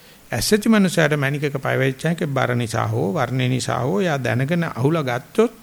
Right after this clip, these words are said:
මණික්කාරයෙක් නොවනට ඒ මනුස්සයාට කාට හරි දීලා හරි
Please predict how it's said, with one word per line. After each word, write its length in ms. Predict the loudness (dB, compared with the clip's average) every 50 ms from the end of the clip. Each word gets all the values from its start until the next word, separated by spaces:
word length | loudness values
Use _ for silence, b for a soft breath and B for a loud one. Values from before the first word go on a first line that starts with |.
| -20 B B B B B B B B B B B B B -20 -20 -20 -20 -12 -4
මණික්කාරයෙක් 760 | -2 0 2 2 0 0 0 -2 0 0 2 0 0 -2 0
නොවනට 340 | 0 2 2 2 2 0 0
ඒ 80 | -2 -2
මනුස්සයාට 380 | -2 -2 -2 -2 -2 -2 0
කාට 200 | -2 -2 -2 -2
හරි 180 | -2 -2 -2 0
දීලා 300 | 0 0 0 0 0 0
හරි 160 | 0 -2